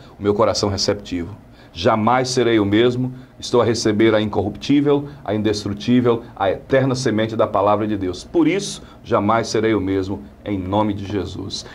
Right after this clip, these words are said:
E aí então nós começamos a explicar, nós começamos a conversar, e nós começamos a extrair do livro santo, das Sagradas Escrituras, tudo aquilo que nós precisamos, porque é o manual da vida.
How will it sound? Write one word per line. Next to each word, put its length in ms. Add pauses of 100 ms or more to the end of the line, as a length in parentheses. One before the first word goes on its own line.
E 100
aí 160
então 200
nós 180
começamos 540
a 60
explicar, 960
nós 140
começamos 440
a 60
conversar, 880 (120)
e 40
nós 160
começamos 440
a 60
extrair 460
do 180
livro 340
santo, 460
das 140
Sagradas 480
Escrituras, 540 (360)
tudo 260
aquilo 300
que 80
nós 180
precisamos, 640
porque 240
é 20
o 60
manual 340
da 140
vida. 320